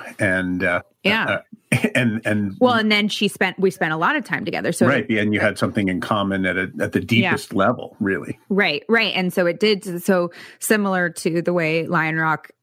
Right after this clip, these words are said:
Speaker 2: he-, helped to heal our relationship, I think that helped to heal the relationship with my mom.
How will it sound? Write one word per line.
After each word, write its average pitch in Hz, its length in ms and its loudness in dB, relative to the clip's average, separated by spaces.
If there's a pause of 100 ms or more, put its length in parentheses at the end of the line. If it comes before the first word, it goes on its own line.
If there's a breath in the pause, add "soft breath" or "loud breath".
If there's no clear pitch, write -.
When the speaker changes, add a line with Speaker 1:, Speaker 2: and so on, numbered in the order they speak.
(180)
Speaker 2:
he-, 175 260 2
helped - 360 -4
to 175 60 0
heal 160 240 0
our 180 240 2
relationship, 165 540 -2
I 156 80 0
think 156 180 -4
that 160 220 0
helped 165 300 -4
to 165 80 0
heal 156 420 -2
the 165 140 0
relationship 160 540 -4
with 160 120 -6
my 160 160 0
mom. 170 460 0